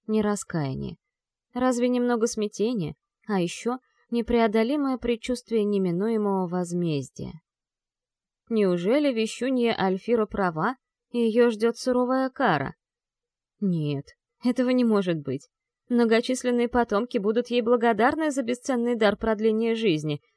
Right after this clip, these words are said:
Они смогут жить долгие тысячелетия. И если во имя этого суждено умереть многим,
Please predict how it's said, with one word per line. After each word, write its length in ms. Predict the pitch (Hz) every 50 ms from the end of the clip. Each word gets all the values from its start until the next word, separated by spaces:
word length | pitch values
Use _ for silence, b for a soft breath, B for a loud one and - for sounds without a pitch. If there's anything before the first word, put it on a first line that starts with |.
| _ _
Они 260 | _ 220 214 202 196 202
смогут 480 | - - 180 170 190 190 226 220 190
жить 340 | 190 170 180 180 185 - 190
долгие 440 | 180 180 180 190 196 185 202 208 208
тысячелетия. 1000 | - 220 226 - 240 233 - - 262 240 262 311 370 381 - - 156 - - - _ _ _ _ _ _ _ _ _ _ _ _ _
И 80 | - 269
если 500 | 269 254 233 254 269 302 - - 277 277
во 160 | 226 220 214
имя 380 | 220 220 214 202 190 170 170 202
этого 280 | 226 - 226 175 165
суждено 600 | 175 - - 170 175 165 170 170 160 165 180 208
умереть 440 | 190 175 160 147 151 170 175 - -
многим, 560 | 180 160 151 151 156 196 240 202 185 151 165